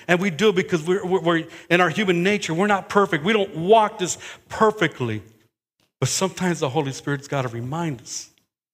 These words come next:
that it was <laughs> more precious than silver and gold, that precious blood that Jesus shed at Calvary to save us.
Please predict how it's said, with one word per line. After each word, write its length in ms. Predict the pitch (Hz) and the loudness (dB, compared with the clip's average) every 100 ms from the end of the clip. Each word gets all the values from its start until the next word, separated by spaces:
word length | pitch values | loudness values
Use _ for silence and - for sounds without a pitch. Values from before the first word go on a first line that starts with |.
| _ _ _ _ _ _ _ _ _ _ _ _ _ _ _ - | _ _ _ _ _ _ _ _ _ _ _ _ _ _ _ -6
that 220 | 120 - | -6 -6
it 160 | 123 117 | -8 -10
was 180 | 110 101 120 | -14 -4 -2
<laughs> 100 | 123 | 0
more 200 | 151 156 | -2 -2
precious 440 | - 156 - 147 | -4 -4 -4 -6
than 140 | - | -14
silver 440 | - - 151 151 151 | -12 -8 -8 -6 -6
and 140 | 151 | -6
gold, 440 | 127 113 107 110 - _ _ _ _ _ _ _ | -6 -6 -8 -14 -20 _ _ _ _ _ _ _
that 200 | 131 120 | -4 -4
precious 380 | - 156 147 143 | -2 -2 -2 -4
blood 280 | 123 135 135 | -4 -4 -2
that 180 | 123 123 | -6 -6
Jesus 440 | - 131 131 120 - _ _ | -8 -8 -10 -16 -20 _ _
shed 340 | - - 143 | -2 2 2
at 140 | 135 - | 0 0
Calvary 400 | 143 120 110 110 | -2 -2 -4 -10
to 140 | 113 | -10
save 520 | 113 - 135 127 113 - | -10 -8 -8 -10 -12 -20
us. 160 | - | -20